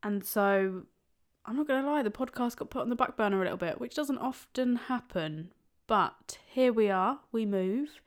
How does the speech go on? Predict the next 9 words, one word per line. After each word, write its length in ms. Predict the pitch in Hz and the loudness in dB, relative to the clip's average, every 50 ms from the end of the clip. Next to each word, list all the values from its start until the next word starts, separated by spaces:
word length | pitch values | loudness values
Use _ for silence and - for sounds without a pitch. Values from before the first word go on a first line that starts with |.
| _ _ - - _ _ _ _ _ _ | _ _ -20 -20 _ _ _ _ _ _
I 80 | - 214 | -2 0
refuse, 960 | 208 202 202 202 - - - 208 208 214 208 185 165 165 165 190 - - - - _ _ _ _ - | 0 0 -2 -4 -6 -6 -2 0 0 2 0 0 -2 -6 -10 -12 -12 -14 -16 -18 _ _ _ _ -14
point 320 | - - 214 214 226 220 | -6 -2 0 0 0 0
blank 340 | - 214 190 180 165 - - - - | -2 -6 -6 -4 -6 -8 -8 -10 -10
refuse, 540 | 175 180 - - - 175 160 156 175 - - | -10 -10 -10 -10 -10 -8 -8 -8 -10 -12 -12
to 100 | - 190 | -10 -8
miss 300 | 180 165 175 175 - - | -6 -6 -6 -8 -10 -12
another 280 | - 180 175 175 165 160 | -10 -8 -8 -6 -8 -8
week. 360 | 165 151 139 - - - - | -8 -8 -8 -10 -12 -16 -20